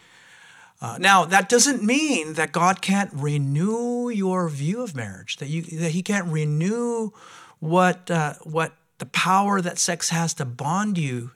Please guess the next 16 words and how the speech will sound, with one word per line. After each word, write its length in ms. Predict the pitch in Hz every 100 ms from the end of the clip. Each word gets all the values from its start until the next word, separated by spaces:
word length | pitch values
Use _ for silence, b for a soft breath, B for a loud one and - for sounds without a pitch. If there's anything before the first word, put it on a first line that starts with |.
| _
to 140 | - 131
a 60 |
spouse. 960 | 123 - 214 202 127 127 - - - - _ _ _ b b b b b b b b
But, 400 | 123 135 - -
uh, 260 | 131 120 113 - _ _ -
having 280 | 165 170
multiple 360 | 160 165 170 170
partners 400 | 165 151 151 147
before 320 | 131 - 165
you 100 | 214
get 160 | 156 139
married 380 | 127 120 117 120
or 100 | 117
outside 400 | - - 156 175
of 60 |
marriage, 580 | 131 123 117 117 120